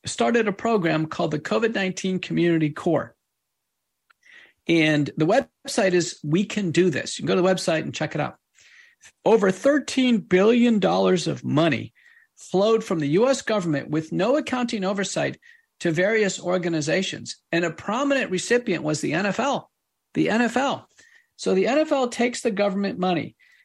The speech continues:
By June of twenty twenty-one, our F D A says the vaccines cause myocarditis and heart damage. Our F D A says this. And I can tell you as a cardiologist, I can't have any athletes participating in sports when they have myocarditis, whether they feel it or they don't feel it.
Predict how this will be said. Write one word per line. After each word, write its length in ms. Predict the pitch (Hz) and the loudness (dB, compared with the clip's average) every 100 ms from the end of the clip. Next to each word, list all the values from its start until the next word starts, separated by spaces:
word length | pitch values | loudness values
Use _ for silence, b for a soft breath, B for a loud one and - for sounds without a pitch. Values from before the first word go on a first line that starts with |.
| b | b
By 240 | 165 196 214 | -4 0 0
June 400 | 160 175 294 330 | -2 0 2 2
of 140 | 320 | 0
twenty 300 | 320 240 220 | -4 -6 -6
twenty-one, 580 | 196 208 196 175 170 170 | -6 -6 -4 -2 -2 -4
our 220 | - 214 | -4 -4
F 280 | 214 220 226 | -2 -4 -4
D 180 | 226 202 | -4 -2
A 120 | 208 | -2
says 720 | 190 - 226 196 170 175 - _ _ | -4 -2 0 0 0 -4 -8 _ _
the 120 | 165 | -4
vaccines 540 | 170 190 180 - 202 185 | 0 0 0 -4 -4 -6
cause 340 | - 180 175 | -4 -2 -2
myocarditis 800 | - 175 175 - 165 160 160 156 | -4 -4 -4 -4 -2 -2 -2 -4
and 80 | 147 | -6
heart 220 | 151 156 | -4 -6
damage. 320 | - 151 - - | -8 -12 -16 -8
Our 160 | 175 | -6
F 240 | 185 220 - | -4 -6 -4
D 160 | 226 233 | 0 2
A 140 | 349 | 2
says 320 | 330 170 - | 2 -2 -2
this. 260 | - - - B B B B | -10 -16 -18 B B B B
And 100 | 165 202 | -6 -4
I 80 | |
can 100 | 247 | -2
tell 140 | 226 254 | -2 2
you 80 | 233 | 0
as 80 | |
a 60 | 202 | 0
cardiologist, 800 | - 214 202 214 262 202 196 - b _ | -4 -2 -2 0 0 0 -4 -6 b _
I 140 | - | -8
can't 280 | 240 302 269 | -4 -2 -2
have 280 | 208 240 208 | 0 -2 -2
any 300 | 196 208 190 | -4 -4 -4
athletes 640 | 160 226 240 - 170 165 - B B B | -4 -4 -4 0 0 -2 -14 B B B
participating 680 | - 185 247 240 220 214 190 | -6 -2 -2 -2 -2 0 0
in 80 | 165 | -2
sports 580 | 156 - - 277 214 - | -6 -10 0 2 2 -4
when 120 | 175 | -4
they 100 | 185 | -2
have 200 | 185 190 | -2 -2
myocarditis, 800 | 170 170 190 - 196 226 240 147 - | -4 -4 -4 -4 -2 -2 -2 -4 -4
whether 220 | 160 165 | -4 -4
they 160 | 160 | -4
feel 320 | 160 - 175 196 | -6 -4 -2 -2
it 80 | 185 | -2
or 80 | |
they 140 | 185 180 | -4 -2
don't 240 | 208 262 | -2 -4
feel 180 | 240 - | -6 -10
it. 140 | - | -12